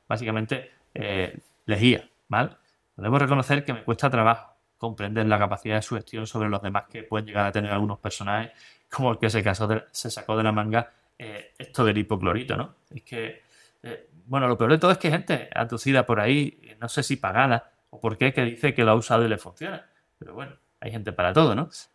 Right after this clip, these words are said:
Sí, eso dicen, pero ojo, dicen que le sirve para mejorar el autismo de su hijo,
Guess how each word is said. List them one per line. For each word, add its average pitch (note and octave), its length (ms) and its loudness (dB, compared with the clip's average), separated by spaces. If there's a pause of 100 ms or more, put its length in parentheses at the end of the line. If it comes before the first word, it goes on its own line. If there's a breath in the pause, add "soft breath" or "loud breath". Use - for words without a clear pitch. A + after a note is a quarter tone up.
(140)
Sí, - 460 -8
eso B2+ 200 -4
dicen, C#3 360 -2
pero G2+ 380 2
ojo, C#3 360 2 (280)
dicen E3 240 -2
que D#3 100 4
le A#2+ 100 2
sirve C3+ 260 2
para C#3 160 2
mejorar G#2+ 280 -4
el B2 60 2
autismo B2+ 300 0
de C3 80 4
su A2 160 -6
hijo, A#2 140 -4